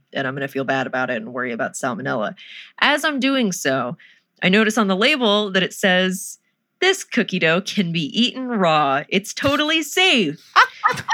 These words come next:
Speaker 1: And I was just like, "Holy shit, we have come so far as a civilization. They know exactly what I'm doing. They know what I'm here for."
Speaker 2: They know their people.
Speaker 1: Yeah, it was a beautiful thing. Uh, and those are my peaches.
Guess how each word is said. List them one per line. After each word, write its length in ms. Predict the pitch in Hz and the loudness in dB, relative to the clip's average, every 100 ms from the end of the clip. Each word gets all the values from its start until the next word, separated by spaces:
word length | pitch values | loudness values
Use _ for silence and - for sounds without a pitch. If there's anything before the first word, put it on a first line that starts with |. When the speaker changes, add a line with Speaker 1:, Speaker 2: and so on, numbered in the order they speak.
| - 202 453 175 - 440 - | 0 2 2 2 2 0 2
Speaker 1:
And 100 | 233 | 2
I 20 | |
was 100 | 226 | 4
just 180 | 202 - | 2 0
like, 120 | 185 | 0
"Holy 520 | 131 - 226 202 165 147 | 0 2 4 4 2 0
shit, 520 | - - 202 165 180 | 2 2 2 0 2
we 100 | 190 | 2
have 200 | 170 - | 2 0
come 200 | 214 151 | -2 0
so 360 | - - 170 151 | -2 0 0 0
far 320 | 156 139 139 | 0 2 0
as 120 | 139 | -2
a 60 | 151 | -6
civilization. 920 | 156 127 135 135 135 131 131 131 135 | -6 -4 -2 -2 -2 -2 -2 -4 0
They 160 | 180 170 | 2 2
know 160 | 180 | 2
exactly 600 | 139 139 139 147 139 135 135 | 0 -2 0 0 0 -2 -2
what 100 | 143 | -2
I'm 180 | 143 | -4
doing. 320 | 139 143 143 147 | -4 -4 -2 -2
They 120 | 160 | 0
know 140 | 147 | 0
what 100 | 139 | 0
I'm 120 | 135 | -4
here 220 | 160 135 135 | -4 -6 -6
for." 400 | 139 135 143 - | -4 -2 -4 -4
Speaker 2:
They 140 | 202 202 | -4 -2
know 160 | 208 | 0
their 140 | 190 175 | -2 -2
people. 520 | 175 165 165 160 - _ | -2 -4 -2 -6 -6 _
Speaker 1:
Yeah, 460 | 156 147 143 139 - _ | -2 0 0 -4 -8 _
it 80 | 151 | -6
was 160 | 156 165 | -4 -4
a 40 | |
beautiful 360 | 160 147 - 135 | -4 -6 -6 -6
thing. 320 | 139 127 131 _ - - - | -6 -6 -10 _ -20 -14 -6
Uh, 160 | 143 | -4
and 100 | 139 | -2
those 140 | 139 175 | -4 -6
are 60 | |
my 100 | 165 | -6
peaches. 400 | 180 254 - - | -4 -6 -8 -14